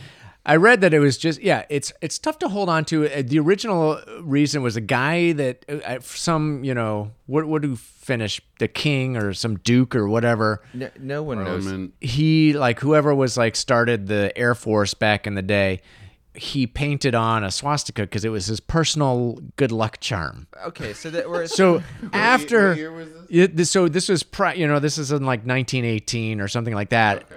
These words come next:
Speaker 1: And then, you know, but a-, you know, at some point to hold on to that because it's somebody's good luck charm.
Speaker 2: It seems it plays a little tone deaf.
Speaker 3: Yeah.
Speaker 1: <laughs>
Speaker 3: Yeah.
Speaker 1: Little, uh,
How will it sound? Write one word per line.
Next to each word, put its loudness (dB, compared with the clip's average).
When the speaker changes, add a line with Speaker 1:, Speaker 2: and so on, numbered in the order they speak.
Speaker 1:
And 0
then, 4
you 2
know, 4
but 0
a-, -2
you -2
know, -2
at 0
some 0
point 0
to 0
hold 0
on 2
to 0
that 2
because -4
it's -4
somebody's 2
good -2
luck -2
charm. -2
Speaker 2:
It -20
seems -6
it -4
plays -6
a -10
little -6
tone -10
deaf. -12
Speaker 3:
Yeah. -6
Speaker 1:
<laughs> -6
Speaker 3:
Yeah. -10
Speaker 1:
Little, 6
uh, -8